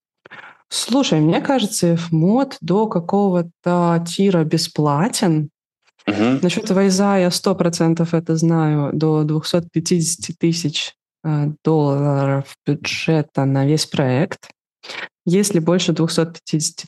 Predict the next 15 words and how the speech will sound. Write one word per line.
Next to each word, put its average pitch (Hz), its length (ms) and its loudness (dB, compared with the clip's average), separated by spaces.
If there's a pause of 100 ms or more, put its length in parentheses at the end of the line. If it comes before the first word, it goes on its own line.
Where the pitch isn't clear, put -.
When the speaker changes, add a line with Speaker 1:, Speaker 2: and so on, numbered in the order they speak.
Speaker 1:
тысяч, 330 600 -2
то 233 200 0
ты 196 140 0
должен 190 320 0
платить 170 440 -2
один 170 280 2
процент 214 640 -2
от 190 180 2
бюджета 196 480 -2
на 160 180 2
Вайз. 117 400 -6 (720)
Speaker 2:
М. 208 320 2
Speaker 1:
Там 175 160 2
уже 170 180 2
зависит. 151 500 -4